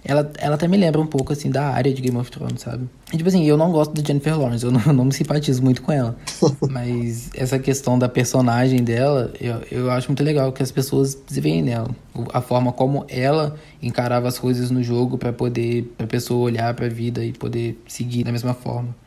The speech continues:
Speaker 2: Sim, de trazer questionamentos, né?
Speaker 1: Sim, a minha amiga, ela, a minha amiga, é um salve pra Karina, ela é uma grande fã de Jogos Vorazes. E ela me contou uma, uma analogia que eu achei muito interessante,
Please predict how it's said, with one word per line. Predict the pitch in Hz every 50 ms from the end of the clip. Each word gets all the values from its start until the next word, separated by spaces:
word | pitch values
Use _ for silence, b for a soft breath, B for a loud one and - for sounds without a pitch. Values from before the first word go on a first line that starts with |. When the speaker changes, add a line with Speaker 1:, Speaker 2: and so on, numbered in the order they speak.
| _ -
Speaker 2:
Sim, | 113 104 101 101 101 - - - -
de | 117 123
trazer | 143 151 147 147 147
questionamentos, | - 147 143 143 - 143 139 143 139 127 110 101 101 101 101 101 104
né? | 104 104 110 139 - - - -
Speaker 1:
Sim, | - - 190 180 180 B B B
a | - 160
minha | 185 220
amiga, | 302 269 208 208 233 226 220 - -
ela, | - - 143 147 147 151 151 147 143 135
a | - 147
minha | 139 143 139
amiga, | 139 135 135 135 127 123 - -
é | 139 139
um | 139 143
salve | - - 131 131 139 143
pra | 135 - 135 127
Karina, | - 127 127 131 131 131 123 123 - -
ela | - 127 127
é | 127
uma | 131 135
grande | 135 135 131 131 131 156
fã | - - 131 123
de | 123 127 127 123 120 127
Jogos | 123 123 117 120 120
Vorazes. | 123 127 131 131 127 120 113 120 - - - -
E | 135 131 127 127 131 127 127 123 120
ela | - 139 139 139
me | 143 151
contou | 147 180 180 175 139 131 135 143
uma, | 143 135 131 123 123 120 117 113 113 - - -
uma | - 127
analogia | 123 127 127 127 127 131 127 131 135 147 160 -
que | - 135
eu |
achei | 135 135 - 151
muito | 143 147 139 143
interessante, | - 160 160 170 202 202 - 165 147 139 - -